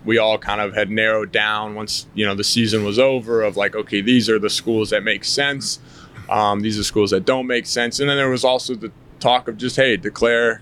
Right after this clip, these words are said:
you know, you've done the college thing. Let's, again, go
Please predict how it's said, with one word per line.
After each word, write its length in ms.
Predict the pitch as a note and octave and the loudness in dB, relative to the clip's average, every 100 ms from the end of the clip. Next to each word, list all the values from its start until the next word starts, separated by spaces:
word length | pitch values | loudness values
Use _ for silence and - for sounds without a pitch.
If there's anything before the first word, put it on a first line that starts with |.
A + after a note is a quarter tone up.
| - | -8
you 80 | G#2+ | -6
know, 240 | G#2+ G#2+ | -4 -4
you've 180 | F2+ F2+ - - - | -6 -10 -14 -12 -4
done 180 | A2 | -4
the 60 | G#2+ | -4
college 420 | - A2 A2 A2 | -4 -2 -2 -4
thing. 260 | - A2+ A2 | -2 -2 0
Let's, 260 | G2 - - - - - - G#2 | -4 -6 -10 -14 -20 -20 -14 -4
again, 300 | G#2 G2 G2+ - - - | -2 -2 -6 -14 -8 0
go 280 | A2 A2 | 2 2